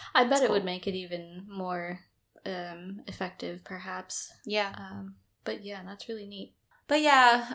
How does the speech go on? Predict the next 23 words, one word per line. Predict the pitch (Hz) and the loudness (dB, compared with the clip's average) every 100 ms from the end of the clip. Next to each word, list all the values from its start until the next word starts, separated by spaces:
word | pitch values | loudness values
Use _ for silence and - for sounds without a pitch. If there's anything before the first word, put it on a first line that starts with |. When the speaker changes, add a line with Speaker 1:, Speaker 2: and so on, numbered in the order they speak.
| - | 8
Speaker 2:
um, | 233 226 226 226 | 10 10 8 4
and | 233 233 | 2 4
then | 269 269 269 269 269 - - - _ - | 2 2 0 -2 -4 -8 -20 -20 _ -10
the | 233 | -6
rest | 247 262 262 - | -4 -4 -4 -4
of | 277 269 254 | -4 -4 -4
my | 247 233 | -2 -2
week | 202 202 208 - - | -2 -2 -4 -8 -14
was | 220 196 196 196 196 196 - | -4 0 0 2 0 0 -2
fine. | - 262 269 262 262 262 254 262 - _ _ - | 0 4 4 4 2 0 -2 -6 -8 _ _ -2
Yesterday | 202 226 - 254 240 240 233 226 - - - | 4 4 4 0 2 2 4 2 0 -8 -2
was | 202 196 196 190 202 - - - _ _ - | 2 4 2 0 -2 -4 -6 -8 _ _ -14
pretty | - 240 240 233 | -4 -4 -2 -2
shit. | - 233 226 226 - - | -2 0 2 0 0 2
There | 196 | 2
was, | 196 - | 2 0
like, | 175 175 | 0 0
some | - 196 185 | -2 -2 -2
work | 180 180 - | -4 -6 -4
drama | 185 170 175 175 175 170 185 - | 0 2 0 -2 -2 -4 -4 2
that | 175 160 - - | 4 4 0 -4
went | 175 165 | -4 -2
down, | 170 165 170 170 165 | 0 2 2 0 -4